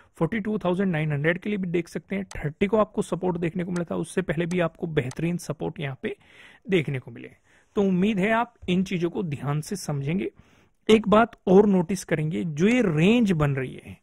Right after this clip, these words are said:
ये मैंने बड़े टाइम फ्रेम पे आपके साथ कई दिनों से डिस्कस कर रहा हूं कि मार्केट उसमें ही ऊपर रेजिस्टेंस की तरह एक्ट कर रहा है, नीचे सपोर्ट की तरह एक्ट कर रहा है इस रेंज को। तो आपकी इस रेंज पे खास नजर होनी चाहिए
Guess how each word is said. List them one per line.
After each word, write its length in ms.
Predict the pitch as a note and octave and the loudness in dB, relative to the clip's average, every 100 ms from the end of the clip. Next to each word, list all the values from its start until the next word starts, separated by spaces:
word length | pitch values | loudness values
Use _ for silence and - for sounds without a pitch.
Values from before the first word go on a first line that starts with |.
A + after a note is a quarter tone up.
| _ E3 | _ 0
ये 80 | |
मैंने 240 | D#3+ E3+ F#3+ | 2 4 2
बड़े 340 | D3 D3+ E3+ | 2 2 2
टाइम 280 | F#3 E3 E3+ | 0 0 -2
फ्रेम 260 | - D#3 D#3 | -2 -2 -2
पे 260 | E3+ F3 - | -4 -4 -2
आपके 280 | D3+ - - | -4 -2 -6
साथ 180 | D#3+ E3 - | -6 -8 -4
कई 180 | D3+ E3 | 0 0
दिनों 220 | E3 E3 | 0 -2
से 120 | D#3+ | -4
डिस्कस 380 | D#3 D3+ - D3+ | -6 -6 -8 -8
कर 140 | D#3 | -8
रहा 100 | D#3 | -8
हूं 160 | F3 _ - - - _ | -10 _ -20 -20 -20 _
कि 80 | E3 | -2
मार्केट 380 | D#3 D3 E3+ E3+ | 0 -2 -4 -6
उसमें 280 | D3+ E3 C#3+ | -4 -4 -2
ही 120 | F3+ | -2
ऊपर 340 | E3 E3+ D#3+ E3+ _ _ _ _ _ _ _ - _ - | -2 -2 -4 -4 _ _ _ _ _ _ _ -20 _ -4
रेजिस्टेंस 480 | C#3 D3+ - F3+ F#3 | -2 -2 0 -2 0
की 120 | F#3 | -4
तरह 140 | F#3+ | -4
एक्ट 140 | G3+ - | -8 -10
कर 140 | G3 | -10
रहा 120 | A3 | -10
है, 100 | C4 - | -12 -8
नीचे 320 | E3 D#3 D3+ F#3+ | -4 -4 -6 -10
सपोर्ट 500 | - D3 E3+ F#3+ - | -10 -10 -4 -4 -4
की 120 | F3 | -10
तरह 180 | F#3+ F#3 | -6 -6
एक्ट 180 | - | -8
कर 140 | - F3 | -14 -12
रहा 160 | F#3+ | -10
है 80 | G#3 - - | -12 -16 -12
इस 140 | E3+ | -10
रेंज 240 | E3+ E3+ F3 | -6 -6 -6
को। 180 | - - - - - - | -14 -16 -20 -20 -20 -4
तो 60 | G#3+ | 0
आपकी 280 | A#3 - B3+ | 0 0 -4
इस 140 | - | 0
रेंज 260 | F3+ F3+ F3+ | 2 2 2
पे 140 | G#3 | -2
खास 440 | - - D#3+ - D#3 | -2 -6 -6 -4 -6
नजर 300 | C3+ C#3+ D3 | -4 -2 -2
होनी 280 | C#3 C#3+ | -2 -4
चाहिए 380 | C#3+ C3+ C#3 A3 | -6 -6 -6 -6